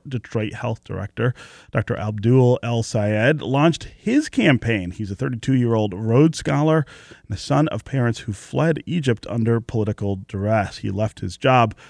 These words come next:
as the city's health director to run for governor. He joins us now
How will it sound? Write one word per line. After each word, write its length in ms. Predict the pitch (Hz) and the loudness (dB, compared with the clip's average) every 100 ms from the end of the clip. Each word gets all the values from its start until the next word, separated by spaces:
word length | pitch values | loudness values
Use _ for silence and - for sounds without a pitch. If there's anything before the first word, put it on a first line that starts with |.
| - _ _ | -20 _ _
as 160 | 107 101 | -6 -6
the 60 | 101 | -4
city's 320 | 110 101 - | -2 -2 0
health 240 | 135 127 | 0 0
director 560 | - 110 110 - 107 107 | 0 -2 -2 -2 -2 -2
to 240 | - 113 | -4 -6
run 460 | 101 101 107 107 107 - | -2 0 2 2 0 -4
for 280 | - 113 104 | -8 -6 -4
governor. 420 | 104 101 143 175 | -4 -4 -4 -6
He 120 | - 95 | -8 -8
joins 380 | 101 107 104 | -4 -2 0
us 180 | 107 - | -2 -2
now 380 | 143 170 117 | -2 0 -2